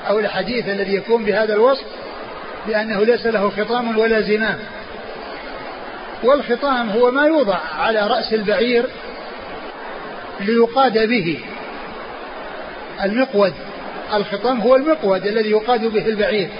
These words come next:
يوضع على رأسه فيكون بعضه وراء رأسه وبعضه فوق رأسه، والحبل الذي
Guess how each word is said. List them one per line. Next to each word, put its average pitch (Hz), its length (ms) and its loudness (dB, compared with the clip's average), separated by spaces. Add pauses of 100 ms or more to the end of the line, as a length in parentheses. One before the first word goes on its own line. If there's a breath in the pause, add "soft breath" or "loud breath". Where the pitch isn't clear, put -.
(1600)
يوضع 214 460 4
على 196 260 2
رأسه 240 560 0 (1500)
فيكون 202 580 0 (1160)
بعضه 214 320 2
وراء 220 640 4
رأسه 254 380 2 (840)
وبعضه 208 500 2
فوق 226 300 4
رأسه، 254 420 4 (1080)
والحبل 214 2250 2
الذي 214 460 -2